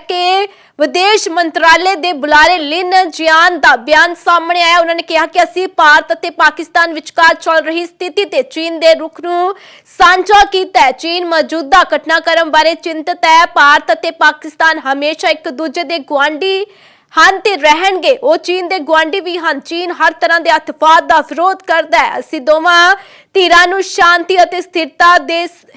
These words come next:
ਹਿੱਤ ਵਿੱਚ ਕੰਮ ਕਰਨ, ਸੰਯੁਕਤ ਰਾਸ਼ਟਰ ਚਾਰਟਰ ਸਮੇਤ ਅੰਤਰਰਾਸ਼ਟਰੀ ਕਾਨੂੰਨ ਦੀ ਪਾਲਣਾ ਦੀ ਅਪੀਲ ਕਰਦੇ ਹਾਂ। ਸੋ ਦੱਸ ਦਈਏ ਕਿ ਲਗਾਤਾਰ ਮਾਹੌਲ ਜਿਹੜਾ ਹਲਚਲ ਵਾਲਾ ਮਚਿਆ ਹੋਇਆ, ਭਾਰਤ ਪਾਕਿਸਤਾਨ ਦੀ ਜੰਗ ਲਗਾਤਾਰ ਜਾਰੀ ਹੈ। ਪਾਕਿਸਤਾਨ ਦਾ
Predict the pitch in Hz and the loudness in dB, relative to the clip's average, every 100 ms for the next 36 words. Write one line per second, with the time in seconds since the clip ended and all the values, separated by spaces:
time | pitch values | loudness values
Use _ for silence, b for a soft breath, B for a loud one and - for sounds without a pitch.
0 | - 370 381 339 349 - 359 349 339 311 | -6 -6 -6 -8 -8 -4 -6 -2 2 2
1 | 311 311 330 349 349 370 339 277 302 - | 2 -4 -2 -2 -6 -6 -10 -10 -12 -2
2 | 339 330 302 302 302 349 339 349 349 B | 0 4 4 2 0 2 6 4 2 B
3 | B - 330 320 320 403 330 - 302 320 | B -2 4 4 4 0 -2 -4 -2 0
4 | 330 339 349 320 302 302 320 320 320 370 | 0 2 2 2 0 0 2 2 0 -8
5 | 359 330 320 330 311 339 330 294 302 320 | -6 -4 -4 -6 -6 -10 -2 0 2 0
6 | 339 302 294 320 - 294 - - 339 359 | 0 -2 -6 -8 -2 -2 -2 -10 -6 -4
7 | 370 370 370 349 285 359 349 294 254 - | -4 -4 0 -2 0 -4 0 0 -2 -4
8 | 302 285 294 294 - 311 320 330 359 311 | -4 0 0 0 -6 0 0 0 -2 -2
9 | 294 339 349 349 311 320 330 339 359 B | 0 0 0 2 4 4 4 4 4 B
10 | B B - 269 302 - 320 381 392 359 | B B -4 0 0 4 4 6 4 2
11 | 330 349 311 311 311 339 320 311 320 320 | 2 4 4 0 0 -2 0 2 2 2
12 | 285 277 349 349 330 320 302 302 294 294 | -2 -2 0 0 2 0 0 2 2 2
13 | 294 - 302 302 320 - 320 320 320 320 | -2 -2 -2 -2 -14 -2 2 2 0 -6
14 | 294 302 320 320 285 302 302 311 302 - | 0 0 0 -2 -2 0 0 0 -4 -2
15 | 277 294 311 320 320 269 285 - 311 311 | -2 -2 0 0 2 -2 -4 -4 -4 0
16 | 302 | 4